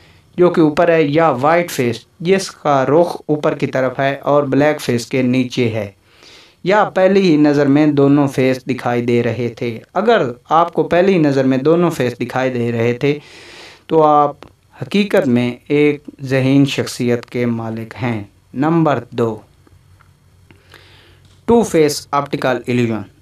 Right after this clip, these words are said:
दोस्तों, आप इस तस्वीर को गौर से देखें जो कि आपको है वाकई हैरान कर देगी। तो यकीनन जब आप इसे गौर से कुछ देर के लिए देखेंगे तो आप परेशान हो जाएंगे कि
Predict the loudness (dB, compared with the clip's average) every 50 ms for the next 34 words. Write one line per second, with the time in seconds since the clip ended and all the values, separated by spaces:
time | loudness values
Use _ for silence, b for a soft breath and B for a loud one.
0 | _ -2 0 0 0 2 2 2 2 2 2 2 2 2 0 -2 0 0 0 0
1 | 2 2 2 2 4 2 2 0 0 -2 0 0 0 0 0 0 2 2 2 2
2 | 2 0 -2 -2 -2 -2 -4 -4 -4 -2 -2 -2 -4 -8 -8 -4 -2 -2 -2 -2
3 | -2 -4 -4 -2 -2 -2 -4 -4 -2 0 0 0 0 -2 -2 -2 -2 0 0 0
4 | -2 -2 -4 -8 -8 -6 -6 -8 -6 -6 -8 -8 -10 -10 -16 _ _ _ B B
5 | B B B B B B B B B B B B B B B B B B B B
6 | B B B B B B B B B -20 b b b b b b b 0 0 2
7 | 2 2 0 0 2 2 2 4 4 4 2 2 2 0 -2 -4 -6 _ -20 -20
8 | _ _ 0 2 2 2 2 0 0 0 0 -2 0 0 2 2 2 2 0 -2
9 | 0 0 0 0 0 -2 -2 -2 -2 -2 0 0 0 0 0 0 0 0 2 2
10 | 0 0 -2 -2 0 0 0 2 0 0 0 -2 -2 -2 -2 -2 -2 -4 -4 -4
11 | -2 0 0 2 2 2 2 0 0 0 0 0 2 0 0 -2 -2 -4